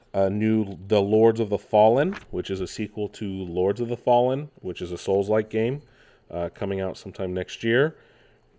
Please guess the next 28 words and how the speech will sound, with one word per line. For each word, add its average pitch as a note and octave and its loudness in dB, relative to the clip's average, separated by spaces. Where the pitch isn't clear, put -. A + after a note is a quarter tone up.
or G2+ 4
in G2 2
the F#2 -4
future. A2 -4
They G#2+ 6
didn't F#2+ -2
give F#2+ -2
an F2+ -6
exact F2+ -4
date. G#2+ 0
Uh, G#2+ 0
Everywhere, C3+ 2
a A2 -4
new A2+ 2
open-world A#2 2
game A2+ 0
from G#2 -4
Leslie G2+ 2
Benzies, G2+ -4
who G#2 -6
used F2+ -8
to F#2+ -10
essentially G2 -6
run F#2 -4
Rockstar F2+ -4
Games F#2 -6
with F#2+ -8
the, F2 -12